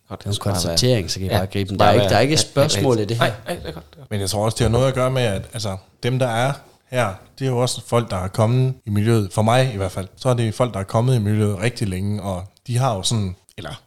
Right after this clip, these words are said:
Speaker 3: det er også bare min antagelse, det er sådan noget med, de har nemlig, de har været i, i miljøet så længe, så de kender også gamet.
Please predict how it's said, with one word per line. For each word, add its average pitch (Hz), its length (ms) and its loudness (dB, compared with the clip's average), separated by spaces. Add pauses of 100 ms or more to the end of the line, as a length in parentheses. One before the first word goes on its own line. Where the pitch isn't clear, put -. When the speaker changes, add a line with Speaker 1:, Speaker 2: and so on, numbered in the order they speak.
(240)
Speaker 3:
det 123 80 2
er 110 60 4
også 101 120 0
bare 98 140 0
min 123 240 6
antagelse, 107 480 0
det 127 120 -4
er 123 40 0
sådan 113 160 2
noget 101 120 0
med, 95 80 -4 (320)
de 147 120 0
har 131 180 4
nemlig, 113 380 2 (140)
de 151 100 2
har 127 100 4
været 117 400 2
i, 120 60 -4
i - 20 0
miljøet 107 320 2
så 98 100 -2
længe, 120 260 0
så - 120 -2
de 104 140 -4
kender 131 280 0
også 101 220 0
gamet. 98 400 -2